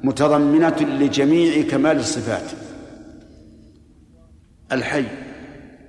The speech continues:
وهو وصف لازم لله عز وجل. والقيوم يعني ذو القيامة على،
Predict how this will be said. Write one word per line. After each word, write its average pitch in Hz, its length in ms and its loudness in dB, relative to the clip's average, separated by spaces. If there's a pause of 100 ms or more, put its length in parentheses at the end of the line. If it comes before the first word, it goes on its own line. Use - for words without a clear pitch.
(540)
وهو 147 600 4 (180)
وصف 160 380 2
لازم 156 540 4 (380)
لله 139 200 2
عز 113 260 -2
وجل. 104 300 -4 (1700)
والقيوم 156 760 4
يعني 135 380 2
ذو 139 100 2
القيامة 143 600 2
على، 127 220 2